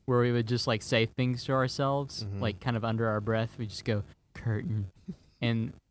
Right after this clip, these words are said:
Speaker 1: that's how we would start. How would we end? What was our end?
Speaker 2: Did you mean Malcolm in the Middle?
Speaker 1: No,
Speaker 2: When you
Speaker 1: The
Speaker 2: said
Speaker 1: Middle.
Speaker 2: The Middle?
Speaker 1: No, The Middle.
Speaker 2: What is The Middle?
Speaker 1: It's a good T V show.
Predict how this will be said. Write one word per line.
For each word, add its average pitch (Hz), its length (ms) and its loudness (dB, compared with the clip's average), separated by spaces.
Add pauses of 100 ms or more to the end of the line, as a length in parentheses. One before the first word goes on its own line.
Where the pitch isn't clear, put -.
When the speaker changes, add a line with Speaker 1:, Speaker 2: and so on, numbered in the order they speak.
(100)
Speaker 1:
that's 127 380 0
how 131 120 4
we 120 80 4
would 113 120 0
start. - 280 0
How 233 180 6
would 269 100 2
we 202 200 2
end? 160 460 -2 (160)
What 156 140 6
was 226 160 4
our 156 120 2
end? 127 440 0 (260)
Speaker 2:
Did 151 220 -2
you 269 140 2
mean 247 400 -2
Malcolm 123 500 -2
in 208 80 2
the 208 80 0
Middle? 226 360 0 (640)
Speaker 1:
No, 147 280 6
Speaker 2:
When 175 160 4
you 180 60 6
Speaker 1:
The 170 80 8
Speaker 2:
said 135 120 6
Speaker 1:
Middle. 175 160 6
Speaker 2:
The 170 60 2
Middle? 185 380 2 (600)
Speaker 1:
No, 180 180 0
The 107 120 -2
Middle. 180 380 -4
Speaker 2:
What 185 180 4
is 247 140 0
The 196 80 -2
Middle? 131 440 0 (680)
Speaker 1:
It's 180 120 0
a 226 60 2
good 233 180 0
T 254 140 -4
V 285 200 -2
show. - 360 -6